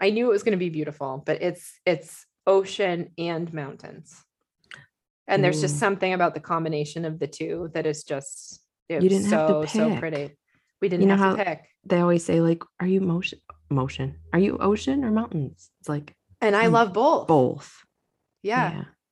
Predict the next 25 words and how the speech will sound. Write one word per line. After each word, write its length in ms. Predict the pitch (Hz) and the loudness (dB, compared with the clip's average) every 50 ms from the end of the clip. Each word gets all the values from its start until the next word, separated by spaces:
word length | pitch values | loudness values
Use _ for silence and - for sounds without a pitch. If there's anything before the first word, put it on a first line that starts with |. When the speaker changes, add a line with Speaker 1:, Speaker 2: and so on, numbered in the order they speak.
| _ - | _ -18
Speaker 2:
Yeah. 80 | - - | -12 -8
Speaker 1:
There's 220 | 175 190 202 196 | -6 -4 -4 -2
not 160 | 220 233 202 | -2 -4 -2
many 160 | 202 233 247 233 | -2 -4 -4 -4
places. 600 | - - 208 208 208 - - 185 175 175 170 170 - | -4 -2 -2 -2 -2 -4 -4 -4 -4 -4 -6 -4 -4
I 60 | 196 | -2
mean, 320 | 226 233 220 208 202 185 - - | 0 0 0 0 0 -2 -4 -4
I 40 | 196 | -2
mean, 140 | 208 202 180 | -2 -2 -2
if 140 | 175 180 | -4 -4
you're 80 | 185 185 | -4 -4
in 80 | 175 156 | -4 -4
the 80 | 135 | -6
tropics, 680 | - - - 156 147 147 147 110 147 151 _ _ _ - - | -8 -8 -6 -6 -6 -6 -8 -12 -18 -18 _ _ _ -16 -14
that 100 | 160 151 | -14 -14
happens, 540 | 151 - - - 117 135 - 170 143 - - | -14 -16 -16 -18 -18 -18 -18 -20 -20 -18 -16
but, 160 | - - - | -16 -14 -14
like, 320 | - 170 151 - _ _ _ _ _ _ _ _ _ _ _ _ _ _ _ _ - | -14 -14 -16 -16 _ _ _ _ _ _ _ _ _ _ _ _ _ _ _ _ -10
Speaker 2:
Do 60 | 180 | -4
Speaker 1:
around 180 | 175 175 196 180 | 2 4 6 6
Speaker 2:
they 100 | 180 175 | 6 6
Speaker 1:
here, 140 | 175 208 190 | 4 4 4
there 100 | 180 160 | 4 4
Speaker 2:
say 380 | 156 156 160 165 170 180 185 | 6 6 6 6 4 2 0
Speaker 1:
isn't. 200 | 185 160 156 160 | -2 -6 -10 -14